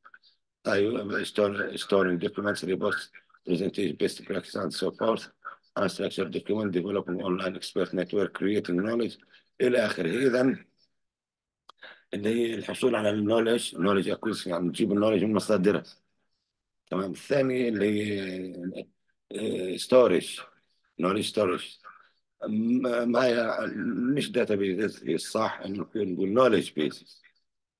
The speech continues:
أنا تركت حسب الأوثر مو كاتب، لكن هي knowledge bases.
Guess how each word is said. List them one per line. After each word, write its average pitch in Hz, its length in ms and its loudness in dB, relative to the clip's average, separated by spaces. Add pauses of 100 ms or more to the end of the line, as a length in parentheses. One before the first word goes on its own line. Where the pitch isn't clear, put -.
(180)
أنا - 100 -8
تركت - 440 -8
حسب - 420 -10
الأوثر - 420 -4
مو 71 120 -6
كاتب، 107 380 -4
لكن 101 260 -2
هي 107 100 0
knowledge 98 320 2
bases. 82 480 -8